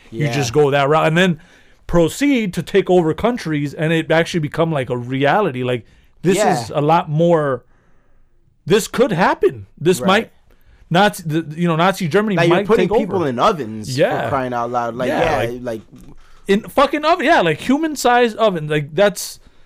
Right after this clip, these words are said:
Speaker 1: that's w-, like, a wild concept, and even in today's world,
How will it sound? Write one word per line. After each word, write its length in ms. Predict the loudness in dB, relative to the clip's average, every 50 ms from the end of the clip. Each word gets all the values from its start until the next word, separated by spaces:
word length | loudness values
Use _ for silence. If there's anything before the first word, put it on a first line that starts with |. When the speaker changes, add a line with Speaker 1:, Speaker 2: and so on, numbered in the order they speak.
| _ _ -4
Speaker 1:
that's 240 | 0 0 0 0 0
w-, 320 | -4 -6 -6 -2 0 2
like, 140 | 2 2 2
a 60 | 2 0
wild 380 | 0 2 4 4 4 4 2
concept, 440 | 2 0 0 0 0 -2 -4 -4 -4
and 100 | -4 -2
even 260 | 0 0 2 2 0
in 60 | -2
today's 380 | -4 -2 0 2 2 2 2 0
world, 340 | -4 -6 -6 -8 -8 -12